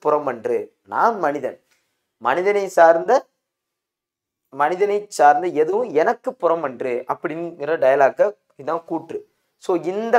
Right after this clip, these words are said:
கண்டென்ட்டை மட்டும்தான் நம்ம ஞாபகம் வச்சுக்கிறோம். அதுக்கப்புறம் மூன்று இலக்கணங்கள் ரொம்ப ஈஸி, அது கோல்டன் ஆப்பர்ச்சுனிட்டி, த்ரீ சான்ஸ் அப்படின்னு சொல்லுவாங்க பொதுவா,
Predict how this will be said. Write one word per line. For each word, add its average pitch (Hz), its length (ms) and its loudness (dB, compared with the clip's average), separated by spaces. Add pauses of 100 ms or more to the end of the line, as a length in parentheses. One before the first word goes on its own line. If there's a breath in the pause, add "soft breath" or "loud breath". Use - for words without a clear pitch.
கண்டென்ட்டை 214 520 4
மட்டும்தான் 233 460 2
நம்ம 151 180 -2
ஞாபகம் 123 260 0
வச்சுக்கிறோம். - 320 -8
அதுக்கப்புறம் 240 460 6
மூன்று 226 300 2
இலக்கணங்கள் 214 440 4
ரொம்ப 185 220 2
ஈஸி, 175 440 -12 (420)
அது 151 200 -6
கோல்டன் 208 420 4
ஆப்பர்ச்சுனிட்டி, 180 840 -2
த்ரீ 180 180 -4
சான்ஸ் 165 460 0
அப்படின்னு 151 180 -4
சொல்லுவாங்க 147 420 0
பொதுவா, 139 340 2